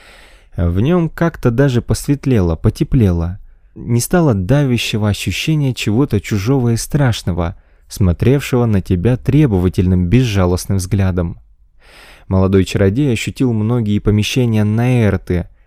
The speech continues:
продолжением своего тела. Особенно учебную часть.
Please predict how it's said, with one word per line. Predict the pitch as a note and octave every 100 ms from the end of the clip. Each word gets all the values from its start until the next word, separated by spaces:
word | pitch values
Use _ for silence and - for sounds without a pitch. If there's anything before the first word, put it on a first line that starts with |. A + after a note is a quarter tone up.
| _
продолжением | - D#3+ E3 A2 F#2 F2+
своего | F2+ - G2+ G#2
тела. | A#2+ - G2 E2+ F2 - - _ - - - -
Особенно | - F2 - - D#3+ D#3 D3+
учебную | D3 - D#3 C3+ C3 D3
часть. | - A2+ F2 -